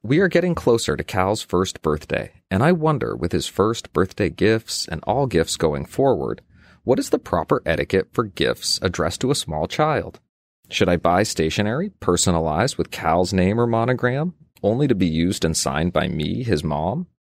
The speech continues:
Am I supposed to write them from his perspective? That seems silly.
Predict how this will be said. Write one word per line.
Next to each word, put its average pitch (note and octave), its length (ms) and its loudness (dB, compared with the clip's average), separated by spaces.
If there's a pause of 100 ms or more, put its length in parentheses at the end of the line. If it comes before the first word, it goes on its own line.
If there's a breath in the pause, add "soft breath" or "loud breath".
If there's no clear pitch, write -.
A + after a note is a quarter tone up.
(380 soft breath)
Am A#2 120 2
I C3+ 60 2
supposed B2 480 0
to A2+ 80 0
write G2+ 320 -2
them F2 180 0
from G#2 200 -2
his G2+ 220 0
perspective? - 840 -6 (480)
That E3 140 -2
seems E2 260 0
silly. - 460 -4